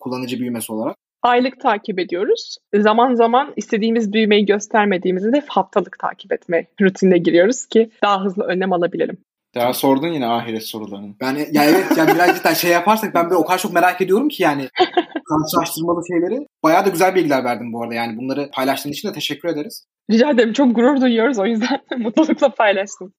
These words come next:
Speaker 3: Bunu çok da haklısınız yani gurur duymak. <laughs>
Speaker 1: Yani şimdi yatırım şeyini konuşacağız, tarafını konuşacağız ama orada da yüzde otuz şey deyince, on ikinci aya gelen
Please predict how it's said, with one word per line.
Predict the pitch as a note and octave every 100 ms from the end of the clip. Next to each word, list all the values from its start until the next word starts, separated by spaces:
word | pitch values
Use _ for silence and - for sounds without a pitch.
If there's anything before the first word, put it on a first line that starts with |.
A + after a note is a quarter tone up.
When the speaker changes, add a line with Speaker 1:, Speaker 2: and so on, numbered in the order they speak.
| _ -
Speaker 3:
Bunu | D3 F3
çok | D#3+ -
da | D#3
haklısınız | D#3 E3 D#3+ E3 D3+
yani | B2 A2+ A2
gurur | A2
duymak. | G#2+ G#2+ G#2+
<laughs> | - _ -
Speaker 1:
Yani | C3+ D3
şimdi | D3+ E3+ E3 E3
yatırım | F3+ G3 A3 G3+ -
şeyini | - F3 F3+
konuşacağız, | F#3 E3 D#3 D#3
tarafını | - E3+ E3+ F#3
konuşacağız | F#3 E3+ B3+
ama | C#4 G#3
orada | D3+ E3 F#3+
da |
yüzde | G#3+ E3+ E3
otuz | F3 - F#3 - -
şey | D#3+ D#3
deyince, | G3 G3 G3 G#3
on | D3
ikinci | D#3 D#3 D3+
aya | D3+
gelen | D3+ D#3